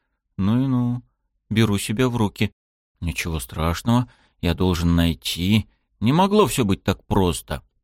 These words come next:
Делаю еще раз обход. Ничего. Я решил забраться на одно из разрушенных возвышений, чтобы посмотреть свысока на общую картину.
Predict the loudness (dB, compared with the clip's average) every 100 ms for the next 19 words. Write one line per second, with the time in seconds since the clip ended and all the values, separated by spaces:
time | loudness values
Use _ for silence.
0 | _ _ _ _ _ _ _ _ _ _
1 | _ _ _ 2 4 4 4 4 2 4
2 | 4 4 0 -4 -2 -2 -2 _ _ _
3 | _ _ _ _ _ _ 0 2 4 2
4 | 0 0 0 -2 -4 _ _ _ _ _
5 | 4 4 4 2 4 4 4 2 2 2
6 | 4 4 4 4 4 4 4 4 2 0
7 | 0 0 0 -2 0 0 0 2 2 4
8 | 2 0 -2 -2 -2 -4 -2 -2 -2 -6
9 | -6 -6 -2 -2 0 0 2 0 -2 -6
10 | -4 -4 -4 -4 -2 2 0